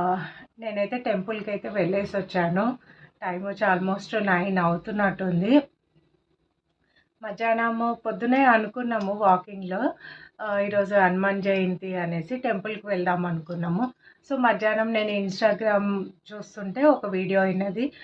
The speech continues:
నాకు పాప్ అయిందనమాట. So, ఈరోజు హనుమాన్ జయంతి కదా, ఆ, హనుమంత్, ఆ, టెంపుల్‌లో, ఆ, ఏమంటారు, ఒక దీపారాధన చేసి నైవేద్యం పెట్టి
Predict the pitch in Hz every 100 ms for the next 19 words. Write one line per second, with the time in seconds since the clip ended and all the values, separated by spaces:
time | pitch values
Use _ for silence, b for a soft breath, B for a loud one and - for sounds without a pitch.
0 | B - 208 - 202 170 190 185 185 170
1 | 165 160 156 269 285 B B _ - 202
2 | 185 185 - 214 208 196 196 190 202 202
3 | 202 202 185 190 185 202 285 320 B B
4 | _ 196 175 165 165 175 - - - 202
5 | 202 202 185 220 - - 175 175 - 196
6 | 180 208 202 202 B B - _ 202 196
7 | 190 185 185 202 226 214 185 190 190 196
8 | 196 190 196 190 180 170 160 233 254 254
9 | 233 185 175 165 196 185 170 226 285